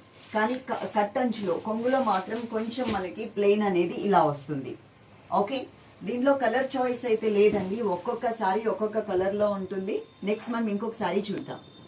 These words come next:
శారీ నెంబర్ త్రీ, ఇది వచ్చేసి మనకి చందేరి ఫ్యాబ్రిక్ అండి. టూ సైడ్స్ కూడా మనకి జరీ బోర్డర్తో పాటు మీనా వర్క్ వీవింగ్ కూడా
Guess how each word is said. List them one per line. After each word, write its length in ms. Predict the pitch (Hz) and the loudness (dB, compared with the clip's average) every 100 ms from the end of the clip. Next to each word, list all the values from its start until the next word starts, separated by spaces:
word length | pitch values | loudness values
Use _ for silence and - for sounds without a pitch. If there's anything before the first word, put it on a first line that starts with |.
| - - - - - - - - - - | -20 -20 -20 -20 -20 -20 -20 -18 -6 4
శారీ 260 | 254 269 277 | 6 6 2
నెంబర్ 300 | 220 202 247 - | 0 0 0 -2
త్రీ, 140 | 170 143 - - - - 233 | -4 -4 -10 -20 -20 -8 2
ఇది 100 | 269 | 4
వచ్చేసి 280 | 269 269 269 | 6 4 4
మనకి 240 | 269 277 277 262 | 0 0 -4 -2
చందేరి 360 | 226 220 233 254 | -2 0 -2 0
ఫ్యాబ్రిక్ 400 | 233 202 214 208 208 | 4 4 2 -2 -2
అండి. 160 | 202 269 254 | -2 -4 -8
టూ 60 | 226 247 | -8 -6
సైడ్స్ 260 | 233 220 240 | -6 -6 -6
కూడా 160 | 226 220 | -4 -4
మనకి 220 | 214 240 196 | -4 -6 -2
జరీ 180 | 196 196 214 | 0 2 2
బోర్డర్తో 420 | 220 214 202 214 196 | 0 0 -2 -4 -4
పాటు 280 | 180 180 254 262 208 214 | -2 -2 -4 -4 -2 -2
మీనా 220 | 226 254 240 | 2 4 4
వర్క్ 220 | 220 202 180 | 0 -4 -4
వీవింగ్ 320 | 214 226 220 | -2 -2 0
కూడా 140 | 208 | 2